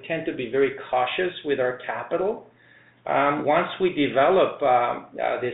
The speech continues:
segment, and let's say we develop it to two to three hundred million, that's not to say that we won't be, feel comfortable to go buy somebody, uh, that gives us capacity. So that, that's the way we view the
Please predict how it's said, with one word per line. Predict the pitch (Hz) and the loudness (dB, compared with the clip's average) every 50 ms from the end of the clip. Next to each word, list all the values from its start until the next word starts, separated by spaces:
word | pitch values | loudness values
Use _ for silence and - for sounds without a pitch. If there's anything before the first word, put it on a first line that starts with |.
| - - | -4 0
segment, | 143 123 123 123 180 190 220 220 170 | 2 2 2 2 0 -2 0 0 0
and | 143 123 127 | 0 0 2
let's | 139 139 139 - | 0 0 0 2
say | - 147 135 | 2 2 2
we | 127 135 127 | 2 0 -4
develop | 127 123 107 120 123 123 127 117 123 | -4 -4 0 0 2 2 2 0 -2
it | 127 127 | -4 -4
to | - 123 - - | -6 -10 -10 -6
two | - 135 127 | -6 -6 -4
to | 123 117 - | -6 -8 -6
three | - 139 117 | -6 -4 -4
hundred | 127 131 123 117 113 | -4 -4 -4 -4 -4
million, | 113 113 117 127 147 170 196 202 202 - - - - - _ - | -4 -4 -4 -4 -2 -2 -4 -4 -6 -10 -16 -20 -20 -16 _ 0
that's | - - - - | 0 0 0 0
not | 147 143 147 143 - | -2 0 0 0 -2
to | - 131 - - | -4 -8 -4 -2
say | 139 131 131 127 | 0 0 0 0
that | 127 127 123 123 127 - - | 2 2 2 2 0 0 -2
we | 131 123 | -4 -4
won't | 117 127 131 131 123 131 | -2 -2 -2 -2 -4 -4
be, | 135 120 117 131 - - - | -8 -8 -8 -8 -12 -10 -6
feel | 139 127 110 - - | -4 -4 -4 -4 -2
comfortable | - 160 160 - 147 131 123 113 - 113 110 | -2 -2 -2 -2 -2 -2 -2 -2 -2 -4 -6
to | - - 127 | -6 -6 -6
go | - 131 127 113 | -4 -2 -2 0
buy | 113 127 123 123 117 - - | 2 2 2 2 2 0 -2
somebody, | 147 143 139 135 135 113 107 101 101 104 - _ _ _ _ _ _ _ _ _ - 127 | -2 0 0 0 -2 -4 -4 -8 -12 -12 -16 _ _ _ _ _ _ _ _ _ -6 -2
uh, | 131 120 117 120 120 | 0 0 0 0 0
that | 120 123 117 - 110 | 0 -2 -2 -2 -2
gives | 123 123 117 | -2 -2 -2
us | 120 113 - - - | -2 -6 -8 -6 -6
capacity. | - - - 110 110 - - - - - - - - _ _ - | -6 -6 -6 -8 -8 -8 -10 -12 -14 -14 -14 -16 -20 _ _ -6
So | - 147 151 | -4 -2 0
that, | 208 226 - | 0 2 4
that's | 247 214 214 - - | 4 2 2 2 -2
the | - 175 | -2 0
way | 151 160 165 156 143 | 2 2 2 2 2
we | 143 139 127 | 0 -2 -2
view | 113 113 123 135 135 | -4 -4 -4 -4 -2
the | 123 127 | -2 -2